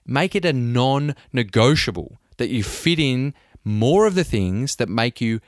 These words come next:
feel good, because it's only from a place of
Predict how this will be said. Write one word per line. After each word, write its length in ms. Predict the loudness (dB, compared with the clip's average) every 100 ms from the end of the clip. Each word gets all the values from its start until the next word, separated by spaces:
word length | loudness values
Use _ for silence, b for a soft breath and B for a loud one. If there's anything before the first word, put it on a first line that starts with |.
| b _
feel 680 | -20 -16 0 2 4 2
good, 340 | 0 -4 -6 -14 b b b b
because 280 | -4 -2 -2
it's 160 | -4 -2
only 380 | 0 2 2 -2
from 160 | -2 -2
a 100 | -2
place 340 | 0 0 0
of 220 | -2 -4